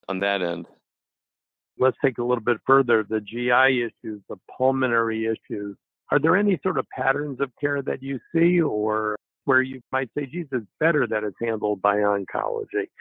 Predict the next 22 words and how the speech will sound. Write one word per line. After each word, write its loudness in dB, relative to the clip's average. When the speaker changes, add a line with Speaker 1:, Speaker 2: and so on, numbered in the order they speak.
Speaker 2:
or 4
"It's -2
better 6
that -2
it's -6
handled -2
by -2
primary -2
care"? -6
Speaker 1:
So, 0
I -4
mean, 2
you 2
bring 0
up -4
G -2
I, 0
you -4
bring -4
up -6
pulm -2
issues. -6